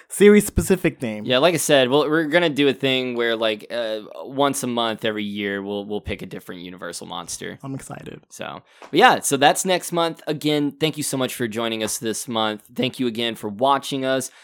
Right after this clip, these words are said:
Speaker 2: Uh, if you like what you see, please hit that like button, hit the subscribe button, hit that bell notification,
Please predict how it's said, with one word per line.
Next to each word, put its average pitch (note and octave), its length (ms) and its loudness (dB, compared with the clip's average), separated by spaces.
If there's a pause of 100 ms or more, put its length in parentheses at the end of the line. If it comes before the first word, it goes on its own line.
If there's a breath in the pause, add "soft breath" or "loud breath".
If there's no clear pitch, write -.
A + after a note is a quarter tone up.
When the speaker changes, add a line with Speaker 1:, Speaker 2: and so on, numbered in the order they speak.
(140 soft breath)
Speaker 2:
Uh, A#2+ 220 2
if A2+ 100 -2
you C3+ 120 0
like E3+ 240 6
what D#3+ 180 -4
you B2 60 -4
see, C3 420 -2
please D3 640 -2
hit - 340 -8
that G#2+ 140 -2
like G2+ 240 -6
button, G2+ 320 -6
hit F#3+ 220 -8
the D#3 100 -4
subscribe G#2+ 580 -6
button, G#2+ 240 -2
hit F#3+ 300 -8
that D#3 180 0
bell A#2 160 2
notification, G#2+ 920 -6